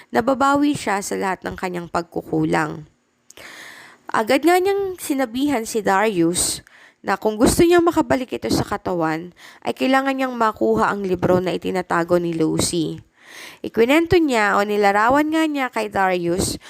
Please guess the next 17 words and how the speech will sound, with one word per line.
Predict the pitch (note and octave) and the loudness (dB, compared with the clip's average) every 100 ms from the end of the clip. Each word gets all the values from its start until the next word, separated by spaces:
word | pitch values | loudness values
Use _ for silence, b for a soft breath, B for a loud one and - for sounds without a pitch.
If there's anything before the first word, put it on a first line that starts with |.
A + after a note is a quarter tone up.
| B | B
kung | - D4 D#4+ | -2 2 4
ano | D#4+ D#4+ | 4 4
ang | D#4 | 2
itsura | - A#3+ A3 | 2 2 2
ng | G#3+ G3+ G#3 | -2 -6 -6
nasabing | - F#3+ F3+ F3+ | -2 -2 0 -2
libro. | F3 F3 F3 F3+ E3 F3 - b b b b b _ | -2 -2 0 2 2 0 -8 b b b b b _
May | G3+ A#3 | -4 2
duda | D4+ E4 E4 | 4 6 4
din | D4 D4+ | 2 0
siya | - A3+ | -2 -4
na | G#3 F#3 | -4 -4
itinatago | G#3 G3+ F#3+ G3 G3 G#3 G3+ | -4 -6 -2 -2 -2 -2 -2
nga | F#3+ | -2
iyon | E3 F#3+ F#3 | -2 -2 -2
ni | G3 | -4
Farah | - A3+ A3+ G3+ E3 E3 | 0 2 2 2 2 0